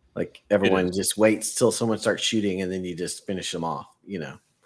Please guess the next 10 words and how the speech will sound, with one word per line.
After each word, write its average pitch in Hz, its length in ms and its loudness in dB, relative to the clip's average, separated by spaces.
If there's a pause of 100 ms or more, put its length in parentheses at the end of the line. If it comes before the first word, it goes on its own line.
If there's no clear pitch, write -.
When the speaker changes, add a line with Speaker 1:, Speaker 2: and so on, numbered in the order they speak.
(880)
Speaker 2:
And, 127 220 4
and 120 480 2
you 135 100 4
almost, 147 440 -2 (680)
I, 107 180 -10 (100)
I, 151 260 0
I 151 160 2
almost 147 220 0
wanna 110 220 2
see 101 580 0